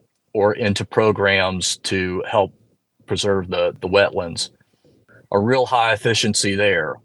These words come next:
On top of that, we work really well with state and federal agencies, both in the United States and in Canada and also Mexico,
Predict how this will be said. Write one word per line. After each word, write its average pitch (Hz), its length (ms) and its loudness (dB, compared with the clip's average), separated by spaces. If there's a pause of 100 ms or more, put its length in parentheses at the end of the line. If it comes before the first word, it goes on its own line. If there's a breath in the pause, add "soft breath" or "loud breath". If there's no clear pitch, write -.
On 101 180 2
top 131 400 -2
of 107 120 2
that, 92 440 0
we 110 160 -4
work 110 380 -2
really 117 320 0
well 104 500 2
with 92 220 -2
state 110 540 0 (680 soft breath)
and 95 460 0
federal 113 480 0
agencies, 104 840 -2
both 98 540 0
in 101 160 -6
the 95 80 -4
United 98 360 0
States - 680 0
and 90 240 -8
in 85 80 -8
Canada 104 840 2
and 101 160 -10
also 107 380 2
Mexico, 85 840 -2